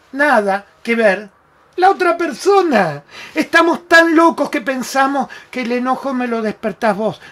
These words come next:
Mentira, vamos a romper todos esos mitos. Tenemos todo al revés,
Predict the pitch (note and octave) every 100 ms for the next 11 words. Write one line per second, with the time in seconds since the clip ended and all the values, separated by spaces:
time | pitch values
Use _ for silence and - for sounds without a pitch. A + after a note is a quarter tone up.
0 | _ A3+ A#3+ A#3+ C#4+ C4 F#3 - - _
1 | - G#3+ A#3+ A3+ A3 G#3 G#3 G3 - A#3
2 | G#3+ - G#3+ A3 - F#3 F3+ D#3+ G3+ F3+
3 | - C3 - - _ _ _ _ _ F3
4 | F#3 A3 A3+ - - C#4+ C#4 B3+ B3 A#3
5 | G#3 F3